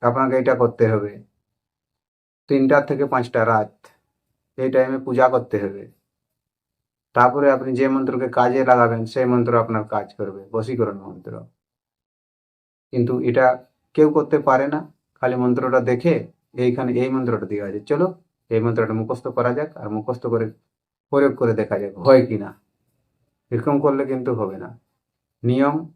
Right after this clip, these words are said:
বাণী দেবীর যেখানে বলা হয়েছে, সে নিয়ম, ষোড়শোপচারে পূজা, নিয়ম, লগ্ন, নক্ষত্র, এসব নিয়ম অনুসারে না করলে কিন্তু যে কোনো কাজ, আপনি শান্তিকর্ম করতে যাবেন,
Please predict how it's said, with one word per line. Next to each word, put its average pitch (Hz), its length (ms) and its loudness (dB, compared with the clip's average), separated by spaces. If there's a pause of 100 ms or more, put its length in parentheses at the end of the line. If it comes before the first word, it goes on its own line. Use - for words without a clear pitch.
(300)
বাণী 117 260 2
দেবীর 135 260 0
যেখানে 127 360 -2
বলা 123 260 4
হয়েছে, 131 220 -2
সে 131 240 -2
নিয়ম, 131 320 -4 (200)
ষোড়শোপচারে 123 640 0
পূজা, 127 560 2 (220)
নিয়ম, 123 340 4
লগ্ন, 123 600 4 (360)
নক্ষত্র, 120 800 4
এসব 135 360 2
নিয়ম 143 280 0
অনুসারে 143 420 0
না 135 160 2
করলে 143 420 0 (260)
কিন্তু 135 420 -2 (920)
যে 196 180 6
কোনো 135 280 2
কাজ, 107 260 -4
আপনি 120 240 0
শান্তিকর্ম 147 640 2
করতে 139 280 -2
যাবেন, 135 340 0